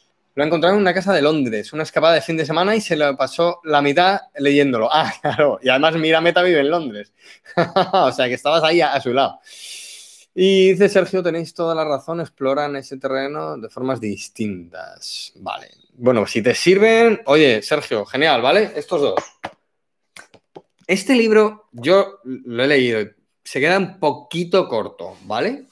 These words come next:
Este profundiza, este mola, la verdad es que este libro mola mucho, mola mucho. Luego puedes estar de acuerdo o no, pero mola mucho.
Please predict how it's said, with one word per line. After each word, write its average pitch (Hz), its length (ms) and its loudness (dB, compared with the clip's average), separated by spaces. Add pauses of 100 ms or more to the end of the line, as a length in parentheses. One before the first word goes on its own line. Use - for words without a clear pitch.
(380)
Este 170 260 2
profundiza, 185 540 0
este 185 200 0
mola, 139 300 4
la 113 100 2
verdad 135 100 2
es 147 60 -4
que 139 80 -8
este - 160 -2
libro 175 260 6
mola 160 200 4
mucho, 110 380 -8 (140)
mola 139 260 2
mucho. 101 320 -8 (260)
Luego 165 160 0
puedes 196 200 2
estar 196 240 2
de 175 80 2
acuerdo 185 320 4
o - 20 0
no, 151 300 0 (340)
pero 143 180 4
mola 160 240 4
mucho. 117 300 -6